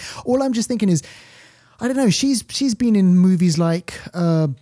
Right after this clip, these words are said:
Birdman. She won an Oscar for La La Land, and then she did this movie about the Queen. What was that, this, what was that one that you saw?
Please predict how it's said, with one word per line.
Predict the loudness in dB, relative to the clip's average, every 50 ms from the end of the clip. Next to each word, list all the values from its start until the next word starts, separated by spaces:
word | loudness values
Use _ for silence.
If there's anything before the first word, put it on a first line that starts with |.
| -8 -2
Birdman. | 2 2 4 4 4 2 2 0 0 -2 -4
She | -4 -2 -2 0
won | 0 2 2 2
an | 2 2
Oscar | 2 2 0 0 -2 -2
for | -2 0 2 2
La | 2 4 4 2
La | 2 2
Land, | 2 0 0 0 -2 -2 -2 0
and | 0 2 2
then | 0
she | 0 0 -2 -2
did | -2 -2 -2
this | -2 0 2
movie | 2 4 4 4 4 2
about | 2 0 -2 -4 -6
the | -6
Queen. | -2 0 2 2 4 4 2 2 2
What | 0 -2 -2
was | -2 -4
that, | -4 -6
this, | -6 -8 -8 -8 -10 -10
what | -10 -8 -8 -6
was | -6 -6
that | -6 -4 -2
one | -2 0 0 0
that | 0 0
you | -2 -2 -2
saw? | -2 -2 -2 -2 -2 -2 -4 -6